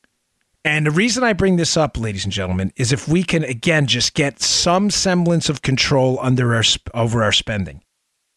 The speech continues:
and we have a significant breakthrough in the next ten to twenty years on things like A I, um, you know, new material sciences, three D printing and things like that,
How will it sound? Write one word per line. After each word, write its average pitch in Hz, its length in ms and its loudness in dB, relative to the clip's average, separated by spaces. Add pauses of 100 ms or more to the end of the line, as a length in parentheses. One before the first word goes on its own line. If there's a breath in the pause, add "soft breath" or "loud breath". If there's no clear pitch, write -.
(200)
and 143 240 2
we 156 200 2
have 165 440 0
a 147 120 0
significant 156 760 0
breakthrough 147 680 -2
in 113 160 2
the 117 60 4
next 139 420 0
ten 160 240 2
to 143 140 -4
twenty 143 340 0
years 127 460 -4
on 110 200 0
things 143 380 0
like 120 260 -4
A 127 240 -2
I, 92 560 -2
um, 92 280 -6
you 120 120 -4
know, 101 100 -4
new 123 200 0
material 127 640 0
sciences, 113 720 -2
three 127 220 0
D 147 140 0
printing 127 440 -2
and 95 100 -6
things 98 240 -4
like 87 160 -10
that, 87 240 -8